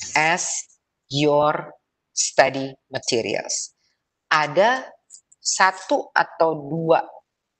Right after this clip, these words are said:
yang sudah kita lengkapi, saya lengkapi dengan, kalau melihat ini berarti dilengkapi dengan,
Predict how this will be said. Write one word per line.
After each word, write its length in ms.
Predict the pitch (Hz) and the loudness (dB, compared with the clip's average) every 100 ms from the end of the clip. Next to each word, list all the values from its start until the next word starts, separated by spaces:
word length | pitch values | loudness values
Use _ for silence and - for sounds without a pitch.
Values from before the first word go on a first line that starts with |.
| _ _ - - - - - - _ _ _ _ | _ _ -20 -20 -20 -20 -18 -20 _ _ _ _
yang 240 | 147 143 _ _ _ - 160 | -2 -2 _ _ _ -12 -8
sudah 400 | - - 160 165 | -4 -4 -2 -4
kita 360 | - - _ 151 | -8 -20 _ -8
lengkapi, 880 | 147 147 139 120 - - 160 170 - | -6 -2 0 0 -6 -2 -2 -2 -8
saya 400 | - 139 139 139 | 0 2 2 -2
lengkapi 720 | 131 127 120 - - 165 143 | -4 -2 -2 -2 -2 -2 2
dengan, 480 | 131 123 131 151 160 - - - - _ | 0 0 0 0 0 -12 -14 -14 -16 _
kalau 240 | 127 131 131 | -2 -2 -2
melihat 380 | 131 131 131 120 | -4 0 0 0
ini 320 | 135 131 175 160 | -4 -2 -2 0
berarti 320 | 127 - 151 | -2 -2 -2
dilengkapi 720 | 139 131 127 123 120 - 156 | -2 -2 -2 -4 -4 -4 -4
dengan, 400 | 131 127 135 | -4 -4 -6